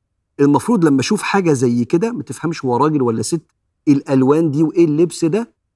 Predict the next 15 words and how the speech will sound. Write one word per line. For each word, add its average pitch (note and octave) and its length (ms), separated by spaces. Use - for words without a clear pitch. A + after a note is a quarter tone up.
أشعر E3 360
بشيء B2+ 520
من C3 220
النفور B2+ 720
والكراهية، B2 760
لأن C#3 240
ده A#3+ 80
تبديل G3+ 580
لخلق C#3+ 400
الله، A#2 340
وده B2+ 220
دور C3+ 240
الشيطان. A2 540
الخسارة B3 360
التانية A#3 560